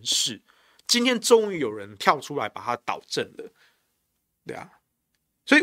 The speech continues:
我，我相信这件事情，我想要把它拿出来谈的理由就是，很多时候我们看到这些政策，我们要去想的是，到底这些东西有没有必要，而不是看到说，哦，好像我要改什么，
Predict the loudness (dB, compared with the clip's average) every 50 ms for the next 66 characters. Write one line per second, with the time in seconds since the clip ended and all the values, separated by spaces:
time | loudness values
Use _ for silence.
0 | 2 2 0 0 4 6 6 6 6 6 4 2 0 -2 -2 -2 -2 -2 -2 -2
1 | -4 -4 -4 -4 -4 -4 -2 0 0 0 2 2 2 2 2 0 -2 -2 -2 -2
2 | -2 -4 -4 -2 -2 -2 -2 -2 -4 -8 -6 -4 -4 -4 -4 -6 -6 -8 -8 -8
3 | -12 -14 -12 -12 -12 -12 -12 -4 -2 0 0 0 0 0 0 0 0 0 -4 -4
4 | -8 -16 -20 -20 -20 -20 -20 -20 -20 -20 -20 _ _ 2 2 4 4 2 4 4
5 | 6 6 6 6 4 0 -4 -8 -6 -4 -2 -2 -2 0 0 -2 -2 0 -2 -2
6 | -2 -2 -6 -10 -8 -8 -8 -8 -8 -14 _ _ _ _ _ _ _ _ _ _
7 | _ _ _ _ -20 -20 _ _ -4 -2 -2 -2 0 0 2 2 2 2 0 -2
8 | -6 -10 -8 -6 -4 -2 -4 -4 -6 -10 _ _ _ _ _ _ _ _ _ _
9 | _ _ 4 4 4 2 -4 -10 -8 -6 -4 -4 -4 -6 -8 -10 -10 -12 -14 -14
10 | -18 -20 -20 -18 _ -18 -16 -16 -16 -16 -16 -16 -18 _ _ _ _ _ _ _
11 | _ _ _ _ _ _ _ _ _ _ _ _ 6 6 6 6 2 0 -2 -2
12 | -4 -8 _ _ _ _ _ _ _ _ _ _ _ _ 2 2 2 4 4 2
13 | 2 2 4 4 4 4 4 4 2 2 0 2 4 4 4 4 4 4 2 2
14 | 4 0 -4 -6 -6 -6 -8 -10 -12